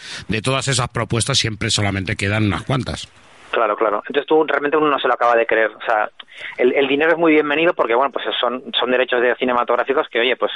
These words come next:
Speaker 2: quieras o no, pues te, <laughs> el dinero de Hollywood, pues casi te, te sale más rentable que, que casi que el propio T V O.
Speaker 1: Sí.
Speaker 2: Y sin el casi. Entonces, bueno, pues está bien, pero a la vez es como, ojo, pero sí, sí se hace, que sí se hace.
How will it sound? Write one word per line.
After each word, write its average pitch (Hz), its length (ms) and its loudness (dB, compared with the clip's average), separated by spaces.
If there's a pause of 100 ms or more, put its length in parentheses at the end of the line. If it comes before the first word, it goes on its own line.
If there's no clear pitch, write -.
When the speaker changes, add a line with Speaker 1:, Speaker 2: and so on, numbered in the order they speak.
Speaker 2:
quieras 120 220 0
o 127 80 0
no, 127 140 0
pues 127 180 -4
te, 110 80 -2 (920)
<laughs> - 0 -
el 156 200 2
dinero 151 200 4
de 156 100 4
Hollywood, 175 300 4
pues 139 140 -2
casi 151 180 0
te, 151 160 2
te 143 140 -2
sale 151 160 2
más 151 140 2
rentable 147 460 2
que, 147 240 2
que 123 160 0
casi 131 200 -4
que 160 80 2
el 135 160 4
propio 143 240 0
T 123 100 2
V 143 160 4
O. 110 120 0 (320)
Speaker 1:
Sí. 92 260 -2 (680)
Speaker 2:
Y 127 140 2
sin 120 140 -2
el 117 160 2
casi. 131 420 -2
Entonces, 123 560 0
bueno, 135 160 0
pues - 140 -4
está 123 160 0
bien, 135 160 0
pero 135 160 2
a - 20 2
la 113 80 2
vez 123 160 -2
es 139 100 -10
como, 120 220 -2
ojo, - 160 -2
pero 113 260 2
sí, - 220 -10
sí 151 140 2
se 156 80 4
hace, 139 180 0
que 120 160 0
sí 131 140 0
se 120 140 -2
hace. - 220 -4